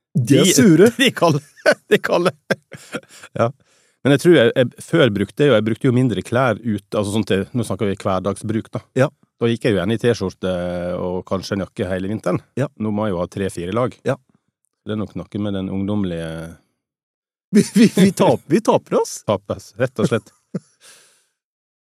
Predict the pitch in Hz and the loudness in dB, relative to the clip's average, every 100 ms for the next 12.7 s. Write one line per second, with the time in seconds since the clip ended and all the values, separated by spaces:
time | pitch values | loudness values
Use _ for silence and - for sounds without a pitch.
0 | _ _ _ _ _ 120 135 - 117 127 | _ _ _ _ _ 0 0 2 4 4
1 | 135 131 120 - 113 120 - 104 92 92 | 4 2 2 2 4 4 2 2 2 2
2 | 131 160 - - - _ _ _ _ _ | 0 0 -4 -20 -20 _ _ _ _ _
3 | _ _ 107 - 139 - - 165 107 156 | _ _ -12 -4 -4 -2 -2 0 0 -2
4 | 143 127 123 147 - 101 104 110 110 - | -4 -4 -2 -2 0 -2 -2 -4 -4 -8
5 | - - _ _ _ _ _ _ _ _ | -8 -12 _ _ _ _ _ _ _ _
6 | _ _ _ _ _ 156 196 233 202 208 | _ _ _ _ _ 2 4 2 2 4
7 | 202 165 - - _ - - - - 170 | 4 0 -6 -20 _ -12 -12 -16 -4 -2
8 | 143 - - 123 139 143 147 156 139 147 | 0 0 2 0 2 2 4 4 2 2
9 | 135 110 113 143 143 143 127 127 - - | 2 2 2 2 2 0 -4 -10 -14 -20
10 | - 170 131 - 104 - 110 170 - 98 | -12 -2 -2 0 -2 -4 -4 -4 -4 -8
11 | - - 123 123 110 87 87 101 104 _ | -8 -8 -2 0 0 0 -2 -2 -4 _
12 | _ - - 107 107 101 | _ -18 -8 -6 -2 0